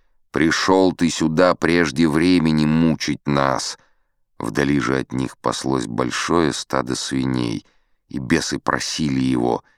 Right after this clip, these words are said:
«Если выгонишь нас, то пошли нас в стадо свиней».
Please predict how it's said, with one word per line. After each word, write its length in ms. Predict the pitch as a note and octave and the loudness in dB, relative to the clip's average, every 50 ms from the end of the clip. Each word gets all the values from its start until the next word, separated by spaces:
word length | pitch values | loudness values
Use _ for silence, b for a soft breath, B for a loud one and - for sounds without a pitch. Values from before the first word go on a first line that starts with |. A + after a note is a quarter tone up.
| _ _ _ | _ _ _
«Если 420 | - D2 E2 D#2+ - - E2 E2 | 0 0 2 2 0 0 0 2
выгонишь 840 | D#2 D2 C#2 D#2 G2+ A#2 A2 F#2+ E2 D#2 D2 C#2 C2+ A#1+ - - - | 2 2 0 0 0 0 2 2 2 2 2 2 0 -2 -2 -4 -2
нас, 480 | D#2 D#2 D2+ D2 C2+ - - - - - _ _ _ _ _ _ _ | 0 2 2 2 0 -2 -4 -8 -10 -14 _ _ _ _ _ _ _
то 140 | - F2 - | -2 -2 2
пошли 500 | - - E2+ - - - G2+ G2 F2+ D#2 | 2 2 2 2 0 0 0 2 2 2
нас 340 | D2 C#2+ C2+ B1+ - - | 2 0 0 -2 -4 -8
в 80 | - - | -8 -8
стадо 480 | - - - - F#2 D#2 C2+ - B1 B1 | -8 -10 -4 0 2 2 2 2 -2 -4
свиней». 720 | - - - C2+ C#2 C#2+ C#2 C#2 C2 B1+ A#1 G1+ G1+ - | -6 -6 -4 -2 -2 0 0 0 -2 -2 -4 -6 -8 -12